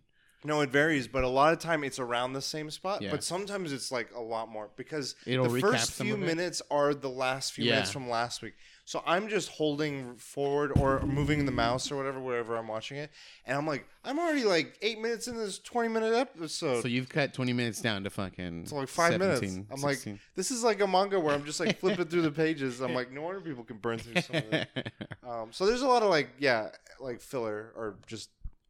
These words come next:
Speaker 1: parts I don't care about. Um, but the overall larger story is really cool.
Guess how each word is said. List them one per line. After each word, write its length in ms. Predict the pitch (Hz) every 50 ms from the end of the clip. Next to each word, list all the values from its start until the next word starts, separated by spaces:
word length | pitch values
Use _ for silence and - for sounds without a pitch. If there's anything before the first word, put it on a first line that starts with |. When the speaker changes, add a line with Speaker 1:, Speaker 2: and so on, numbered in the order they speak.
| _ _ _
Speaker 1:
parts 280 | - 151 143 139 -
I 60 | 143 123
don't 180 | 123 117 -
care 160 | - 117 107
about. 340 | 104 95 104 101 101 101 - - _ _ _ _ _ _ _ _ _ _ _
Um, 500 | 110 110 107 101 98 98 95 95 92 104 _ _ _ _ _ _ _ _ _
but 260 | - 151 160 156 - 156
the 60 | 165
overall 580 | 165 175 208 196 202 190 170 160 151 143 139 127 127
larger 440 | 135 131 127 143 160 156 143 143 135
story 380 | - - - - 135 127 123 120
is 160 | 110 101 113
really 200 | 117 113 110 104
cool. 400 | - - 113 110 104 101 101 101